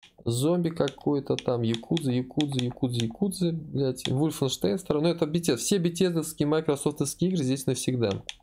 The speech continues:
Xenocrisis, прикольная, кстати, игрулька. Wolfenstein, ну, это бетездовские игры. We Happy Few, кстати, я хотел попробовать, однажды можно попробовать.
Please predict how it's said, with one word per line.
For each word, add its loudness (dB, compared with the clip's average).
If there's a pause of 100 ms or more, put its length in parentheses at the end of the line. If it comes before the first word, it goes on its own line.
(920)
Xenocrisis, 0 (200)
прикольная, 0
кстати, -2
игрулька. -2 (640)
Wolfenstein, 0
ну, 4
это 0
бетездовские 0
игры. 0
We 0
Happy 0
Few, 0
кстати, -2
я 0
хотел 0
попробовать, 0
однажды 0
можно 0
попробовать. -2